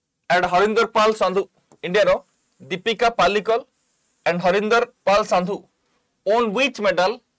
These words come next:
in the mixed double squash tournament at the Asian Game ଟୁ ଥାଉଜେଣ୍ଡ ଟ୍ୱେଣ୍ଟି ଥ୍ରୀ in ହୱାଙ୍ଗୁ?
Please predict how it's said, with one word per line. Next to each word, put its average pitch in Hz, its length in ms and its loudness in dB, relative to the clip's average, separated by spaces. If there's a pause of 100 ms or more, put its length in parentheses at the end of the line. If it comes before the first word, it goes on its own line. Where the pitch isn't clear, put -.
(140)
in 185 100 -6
the 190 80 2
mixed 208 420 -4
double 185 380 0
squash 226 400 -2
tournament 202 540 -2 (180)
at 170 140 -4
the 180 80 -2
Asian 226 340 -2
Game 214 180 -4
ଟୁ 196 140 -4
ଥାଉଜେଣ୍ଡ 196 260 -2
ଟ୍ୱେଣ୍ଟି 175 240 -6
ଥ୍ରୀ 220 140 -6
in 202 80 -4
ହୱାଙ୍ଗୁ? 147 460 -4